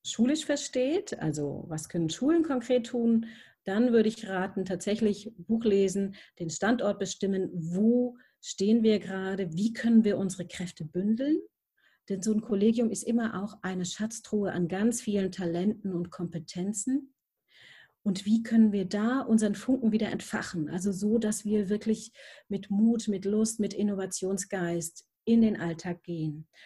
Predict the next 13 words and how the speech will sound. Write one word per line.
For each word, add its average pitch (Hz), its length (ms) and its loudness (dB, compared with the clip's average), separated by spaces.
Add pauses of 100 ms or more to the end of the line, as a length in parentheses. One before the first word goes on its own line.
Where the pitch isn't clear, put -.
(160)
Und 170 500 -8
dann 175 220 -2
am 170 160 -4
besten 175 380 -6
nur 185 240 -8
ein 160 200 -2
oder 180 220 -4
zwei 170 280 -8
Projekte 175 600 -6
und - 280 -10
die 202 200 -6
aber 180 200 -4
mit 185 360 -6